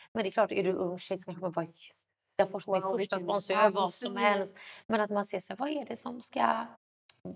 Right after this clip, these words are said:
Speaker 1: Vad är det jag ska leverera och vad händer om jag inte gör det?
Speaker 2: Mm.
Speaker 1: Och hur mycket kan jag lova egentligen?
Speaker 2: Mm.
Speaker 1: Det är ju ingen som kan lova hur många nya följare man får.
Speaker 2: Nej,
Speaker 1: Man kan
Speaker 2: precis.
Speaker 1: säga så här, brukar det se ut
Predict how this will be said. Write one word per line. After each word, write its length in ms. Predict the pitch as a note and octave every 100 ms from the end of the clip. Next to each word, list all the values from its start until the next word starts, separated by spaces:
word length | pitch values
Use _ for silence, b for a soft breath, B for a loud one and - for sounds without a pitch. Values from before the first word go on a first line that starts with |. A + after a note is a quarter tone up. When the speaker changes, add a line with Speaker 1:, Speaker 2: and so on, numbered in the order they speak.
| - -
Speaker 1:
Vad 200 | A3 A#3
är 40 |
det 100 | F#3+
jag 280 | F#3 F3+ A3
ska 160 | - G3+
leverera 540 | F#3 F#3 E3 - -
och 80 | D#3
vad 100 | D#3
händer 240 | C#3+ C#3+
om 120 | D3
jag 120 | C#3+ C#3
inte 360 | E3+ - -
gör 240 | G3 - -
det? 60 | -
Speaker 2:
Mm. 300 | G#3 G#3 G3+
Speaker 1:
Och 80 | A3
hur 80 | A3
mycket 280 | G#3+ G3+ -
kan 140 | E3
jag 100 | F3
lova 400 | F#3 F#3 D#3 D#3+
egentligen? 480 | G#3+ F3+ D3+ - - _ -
Speaker 2:
Mm. 120 | G#3+ G#3
Speaker 1:
Det 80 |
är 40 | F#3
ju 80 | E3+
ingen 300 | F#3+ E3+ D#3
som 160 | E3+
kan 100 | F3+
lova 200 | F#3 D#3
hur 60 | D#3
många 200 | D#3 D3+
nya 180 | D3+ C#3+
följare 500 | - D#3+ D#3 C#3 C#3+
man 160 | F#3+
får. 320 | - - - -
Speaker 2:
Nej, 420 | G3+ G#3 A3 G#3+ _ _ -
Speaker 1:
Man 120 | F#3+
kan 100 | E3+ F3
Speaker 2:
precis. 140 | F#3+
Speaker 1:
säga 100 | F#3
så 80 | F#3
här, 140 | E3+
brukar 500 | E3 G3+ F#3+ G3+ -
det 140 | A3 B3+
se 340 | - - D#3
ut 200 | C3